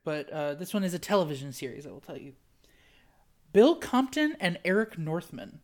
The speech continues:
I'll give you a, a little bit about it. It is, uh, an H B O original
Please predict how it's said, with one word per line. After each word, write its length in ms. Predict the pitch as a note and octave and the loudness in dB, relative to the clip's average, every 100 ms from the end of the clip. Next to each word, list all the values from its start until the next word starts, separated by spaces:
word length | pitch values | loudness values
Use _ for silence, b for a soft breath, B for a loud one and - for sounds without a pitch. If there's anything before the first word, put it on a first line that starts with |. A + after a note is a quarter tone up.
| - | -4
I'll 140 | F3 | -2
give 180 | F3 G3 | 2 4
you 140 | F#3+ | 4
a, 200 | F3 E3+ | 4 0
a 20 | |
little 240 | E3+ F#3+ G#3 | 2 4 6
bit 140 | G3+ | 6
about 280 | F#3+ E3+ D3+ | 4 2 0
it. 160 | C#3+ - | -4 -4
It 120 | E3 | -4
is, 320 | E3 E3 D#3+ - | -2 -2 -6 -4
uh, 220 | D#3+ D#3 | -4 -4
an 140 | E3+ E3 - | -4 -8 2
H 300 | A3+ A#3 G3 | 2 4 0
B 200 | A3 G3+ | 6 8
O 200 | F#3+ F#3 | 8 6
original 760 | E3+ D#3+ E3+ D#3+ F3 E3 D#3 D3 | 4 2 2 2 -2 -4 -4 -8